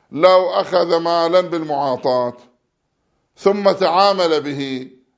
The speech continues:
باعه بمثل جنسه مع زيادة، كيف يثبت الربا مع أنه هذا المال ليس ملكا له؟ هذا م-،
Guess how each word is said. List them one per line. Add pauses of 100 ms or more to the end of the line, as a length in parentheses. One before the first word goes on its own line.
(500)
باعه
بمثل
جنسه (140)
مع
زيادة، (2000)
كيف
يثبت
الربا
مع
أنه
هذا (280)
المال
ليس
ملكا
له؟ (400)
هذا
م-،